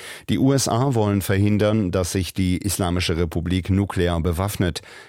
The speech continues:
Der Iran besteht darauf, dass sein Atomprogramm allein zivilen Zwecken diene.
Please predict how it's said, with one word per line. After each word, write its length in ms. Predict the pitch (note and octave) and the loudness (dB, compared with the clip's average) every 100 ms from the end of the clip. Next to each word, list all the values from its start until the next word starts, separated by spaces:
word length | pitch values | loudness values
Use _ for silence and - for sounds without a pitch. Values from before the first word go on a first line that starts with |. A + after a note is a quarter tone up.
| - | -6
Der 120 | E2 | -4
Iran 440 | - E2+ E2+ G#2 B2+ | -2 -2 0 2 2
besteht 420 | G2 - G2 F#2+ | 0 0 -2 0
darauf, 400 | F2 E2 G#2 B2+ | 0 0 -2 0
dass 200 | A2+ G2+ | -2 0
sein 240 | F#2+ G2 | 0 0
Atomprogramm 840 | A#2 G2 G2+ G2 F2+ F2+ E2+ E2+ F2+ | 0 0 0 0 0 -2 0 0 0
allein 420 | D2 F2 E2+ G2+ | 0 2 2 0
zivilen 560 | G2+ G2+ F#2 B2 A#2 F2 | 0 -2 0 0 2 0
Zwecken 400 | - E2+ F2+ E2+ | -2 -4 -2 -2
diene. 300 | E2+ E2+ | 0 0